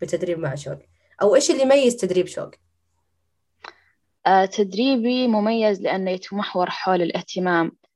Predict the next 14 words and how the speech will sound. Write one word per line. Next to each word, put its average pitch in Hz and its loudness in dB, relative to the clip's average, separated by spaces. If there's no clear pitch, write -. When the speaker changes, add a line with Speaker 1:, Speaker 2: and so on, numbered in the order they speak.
Speaker 2:
بالمتدرب 190 2
والاختلافات 175 -2
الفردية. 175 -2
آه، 160 6
يهتم 175 0
بالجوا-، 180 2
جوانب 185 2
كل - -14
حياتك، 170 -2
مو 185 0
بس - -6
بالتغذية 165 0
والرياضة. 156 2
آه، 156 2